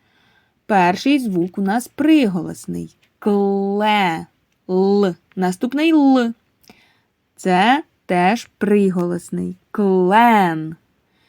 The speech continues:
Е. Голосний звук. І останній звук у слові клен — це звук Н, приголосний звук. Самостійно зробіть звуковий аналіз слова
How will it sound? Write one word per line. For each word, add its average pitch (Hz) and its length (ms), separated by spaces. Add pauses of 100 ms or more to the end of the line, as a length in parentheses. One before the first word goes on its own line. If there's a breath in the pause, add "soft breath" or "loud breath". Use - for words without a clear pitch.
(500)
Е. 214 760 (600)
Голосний 208 720
звук. 240 520 (580)
І 277 180
останній 165 760
звук 160 340
у 170 60
слові 160 440
клен — 220 840 (400)
це 254 300
звук 247 380
Н, 196 380 (260)
приголосний 226 840
звук. 156 460 (680)
Самостійно 330 880
зробіть 202 420
звуковий 180 580
аналіз 196 540
слова 277 760